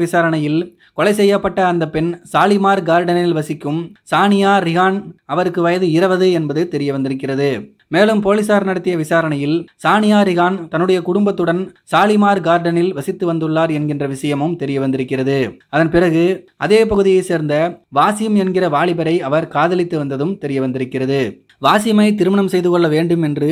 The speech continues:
பெற்றோரிடம் அந்த பெண் பேசியிருக்கிறார். ஆனால் இதற்கு கடும் எதிர்ப்பு தெரிவித்திருக்கிறார்கள் பெற்றோர். இதனால்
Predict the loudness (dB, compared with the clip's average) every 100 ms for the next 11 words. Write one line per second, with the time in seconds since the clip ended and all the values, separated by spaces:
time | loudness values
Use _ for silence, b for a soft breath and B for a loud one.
0 | -2 -4 0 2 2 0 0 -2 -2 -2
1 | -4 -4 -6 -4 -4 -4 -2 0 0 -4
2 | -12 b 0 2 2 2 2 0 0 0
3 | 2 2 0 0 -4 -4 -2 -2 -4 -4
4 | -2 -2 -2 -6 -10 -2 -2 -2 -6 b
5 | b -2 2 2